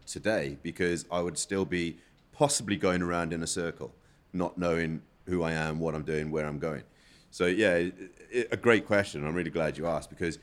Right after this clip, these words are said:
it is a situation that people do tend to walk away, but that's, and that's okay, right? Like, so many people worry about it, and I don't.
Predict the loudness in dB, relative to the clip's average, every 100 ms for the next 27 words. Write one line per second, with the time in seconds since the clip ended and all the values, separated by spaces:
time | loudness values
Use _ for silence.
0 | -16 -20 -20 -6 -2 0 6 6 6 0
1 | 0 0 0 2 2 2 -4 -4 -4 -6
2 | -4 -2 -2 -4 -6 -4 -6 -4 -4 -2
3 | -4 -4 -4 -4 -6 -12 -14 -2 0 0
4 | 2 2 2 -2 -2 0 0 0 0 -2
5 | -8 -6 -4 -2 0 0 2 4 6 6
6 | 4 0 0 0 0 2 2 0